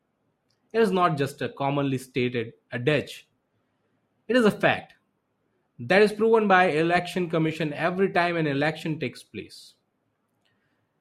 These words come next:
During two thousand eighteen Karnataka Assembly elections, the combined efforts of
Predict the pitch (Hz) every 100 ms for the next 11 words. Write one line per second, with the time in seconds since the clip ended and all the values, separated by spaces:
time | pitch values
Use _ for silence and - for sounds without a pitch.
0 | _ 254 294 285 269 269 240 240 233 202
1 | 202 208 202 180 180 175 180 170 156 156
2 | 185 165 143 120 110 - 107 - - _
3 | _ 127 156 165 190 262 269 214 165 147
4 | - 127 117